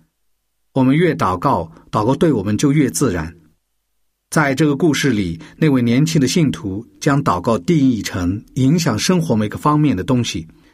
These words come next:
所以使整个生活都成为对神的祷告。你如何在自己祷告的经历中成长呢？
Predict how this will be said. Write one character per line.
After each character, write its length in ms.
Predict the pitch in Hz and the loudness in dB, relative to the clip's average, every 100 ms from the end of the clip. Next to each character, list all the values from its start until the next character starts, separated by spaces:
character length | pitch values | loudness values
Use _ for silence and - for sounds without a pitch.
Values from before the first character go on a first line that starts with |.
| _ | _
所 220 | - 127 | 0 2
以 160 | 143 104 | 2 0
使 420 | - 113 95 92 - | 0 0 -2 -4 -6
整 160 | - 98 | -4 -2
个 100 | 104 | -2
生 240 | - 165 | 2 2
活 340 | 160 101 90 - | 2 0 -2 0
都 140 | 151 | -2
成 220 | 151 120 | 0 0
为 180 | 101 104 117 | 0 0 0
对 240 | - 139 | 0 0
神 200 | - 92 | -2 -4
的 120 | 104 | -4
祷 200 | 87 80 | -4 -8
告。 300 | 82 98 87 _ - _ _ _ _ _ _ _ _ _ _ _ | -6 -6 -6 _ -20 _ _ _ _ _ _ _ _ _ _ _
你 360 | - 123 117 113 | -2 2 2 0
如 200 | 123 143 | 0 0
何 160 | 165 123 | 2 0
在 160 | 143 | 0
自 180 | 131 190 | 0 0
己 140 | 160 113 | 0 -2
祷 200 | 101 95 | 0 0
告 140 | 147 | 0
的 80 | - | 0
经 240 | - 165 | 2 4
历 160 | 165 - | 2 2
中 180 | 135 120 | 0 -2
成 280 | - 104 | -2 -2
长 180 | 139 85 | 0 -2
呢？ 180 | 90 92 | -4 -8